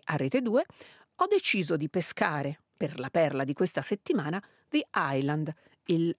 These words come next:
nuovo film di Ito Steierl, presentato negli spazi dell'Osservatorio Prada in Galleria Vittorio Emanuele secondo a Milano. Ito Steierl è artista, saggista, attivista, filosofa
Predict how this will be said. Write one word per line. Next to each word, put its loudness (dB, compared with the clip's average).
nuovo 4
film 2
di -4
Ito 0
Steierl, 0
presentato 0
negli -2
spazi 0
dell'Osservatorio 2
Prada 0
in 0
Galleria 4
Vittorio 0
Emanuele 2
secondo -2
a -2
Milano. -6
Ito 0
Steierl 0
è 2
artista, 2
saggista, 2
attivista, 0
filosofa 2